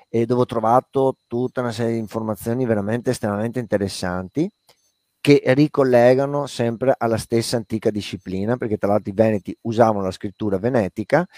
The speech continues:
eh, scusate, la f-, scrittura etrusca, e se voi andate a leggere bene, un sacco di divinità sono divinità che vengono dal Pantheon etrusco. Quindi, leggendo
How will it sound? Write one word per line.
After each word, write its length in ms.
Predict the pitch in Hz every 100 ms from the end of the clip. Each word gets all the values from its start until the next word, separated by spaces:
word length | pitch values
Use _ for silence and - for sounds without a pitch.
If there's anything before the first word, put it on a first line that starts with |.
| -
eh, 180 | 127 113
scusate, 400 | - 120 107 95
la 100 | 95
f-, 180 | - 110
scrittura 1000 | - 104 131 120 98 95 90 90 85 -
etrusca, 640 | 95 120 110 101 - 165 - - - _
e 220 | - 131 117
se 140 | -
voi 180 | 117 139
andate 340 | 123 123 120 110
a 60 |
leggere 440 | 113 120 104 107 107
bene, 520 | 120 117 110 110 127
un 100 | 117
sacco 280 | - 123 107
di 60 | 104
divinità 600 | 113 127 139 - 104 101
sono 240 | - 101 101
divinità 560 | 110 110 104 92 95 -
che 100 | 104
vengono 220 | 101 101
dal 160 | 98 90
Pantheon 380 | 98 101 104 104
etrusco. 420 | - 92 - 101
Quindi, 320 | 139 139 120 _ _ _ _ -
leggendo 1080 | 151 180 165 113 143 165 143 127 110 95